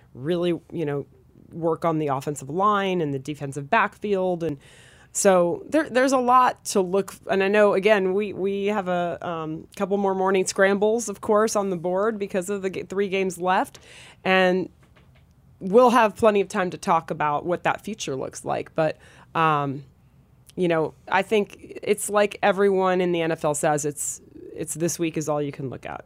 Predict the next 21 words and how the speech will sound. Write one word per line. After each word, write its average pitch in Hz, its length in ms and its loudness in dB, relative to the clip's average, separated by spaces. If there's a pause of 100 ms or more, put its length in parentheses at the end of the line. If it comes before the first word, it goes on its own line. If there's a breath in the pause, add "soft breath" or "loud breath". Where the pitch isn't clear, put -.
and 151 80 -2
that's 147 160 -6
all 156 140 0
you 160 120 -2
can 180 160 -4
worry 165 260 -2
about. 214 420 -2
And 147 460 -2 (360 soft breath)
it 165 140 -4
does 180 240 0
challenge, 170 400 0
though, 156 240 -2
the, 151 340 -2
it 160 80 -6
comes 170 220 -2
back 160 160 0
to 175 80 -8
that 156 160 -4
word, 147 340 -2
Q, 143 220 -8
character 139 640 -4